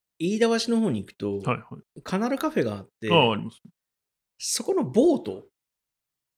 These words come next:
Speaker 1: もう、あれね、三十分千円ぐらいなんですけど、
Speaker 2: はいはいはい。
Speaker 1: 向かい合ってはいるけど、なんかあれはあれで、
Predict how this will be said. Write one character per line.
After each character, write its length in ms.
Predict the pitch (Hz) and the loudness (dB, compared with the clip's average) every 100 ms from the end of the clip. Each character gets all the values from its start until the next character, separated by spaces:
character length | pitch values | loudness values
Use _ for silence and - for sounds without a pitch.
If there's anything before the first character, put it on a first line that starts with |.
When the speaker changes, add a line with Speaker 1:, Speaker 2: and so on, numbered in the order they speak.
| _ - | _ -6
Speaker 1:
も 420 | 180 214 131 - | -2 -2 -4 -8
う、 20 | _ | _
あ 120 | 214 | -6
れ 100 | 339 | -4
ね、 260 | 359 160 - | -2 -4 -6
三 360 | - - 392 415 | -10 -4 -2 0
十 120 | 427 440 | 0 0
分 140 | - 131 | -2 0
千 220 | - 135 | 2 2
円 140 | 127 | 4
ぐ 60 | 127 | 2
ら 60 | 110 | 0
い 20 | |
な 60 | 95 | -2
ん 40 | |
で 60 | 101 | -10
す 60 | |
け 60 | 101 | -8
ど、 240 | 107 92 _ _ | -8 -10 _ _
Speaker 2:
は 160 | - | -2
い 60 | 143 | 0
は 160 | 113 107 | 0 -2
い 20 | |
は 140 | - | -10
い。 20 | - _ - | -20 _ -4
Speaker 1:
向 200 | 151 190 | -2 0
か 160 | 359 | 0
い 80 | 403 | 0
合 40 | |
っ 20 | 415 | -2
て 160 | - | 2
は 80 | 135 | 2
い 80 | 117 | 2
る 80 | 117 | 0
け 100 | 107 | -4
ど、 300 | 104 101 - _ _ _ _ _ _ _ _ _ _ _ _ _ - | -4 -6 -12 _ _ _ _ _ _ _ _ _ _ _ _ _ -8
な 180 | 233 | -6
ん 120 | 339 311 | -6 -4
か 160 | 151 | -4
あ 40 | 151 | -2
れ 100 | 202 | -2
は 180 | 214 | -2
あ 40 | 214 | -4
れ 100 | 202 | -2
で、 320 | 196 196 | -2 -2